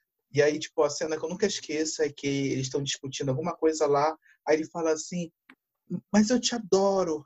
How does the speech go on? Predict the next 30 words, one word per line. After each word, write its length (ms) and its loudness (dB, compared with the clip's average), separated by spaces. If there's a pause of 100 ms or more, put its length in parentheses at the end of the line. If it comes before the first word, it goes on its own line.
Aí 120 -2
ela 160 -6 (380)
tira 280 0
a 40 0
mão 200 -2
assim 180 -6
e 60 -14
fala 200 2
assim, 380 -2 (580)
"Eu 100 6
não 100 2
nasci 340 -2
pra 160 -4
ser 140 -2
adorada, 600 0 (140)
eu 100 6
nasci 280 -6
para 280 -2
ser 180 -2
amada." 640 -2
Aí 100 6
ela 120 2
sai 380 -2 (240)
pelo 160 -4
restaurante 840 0
assim, 380 -8 (440)
e 100 6
ela 280 6
entra 220 0
num 140 -6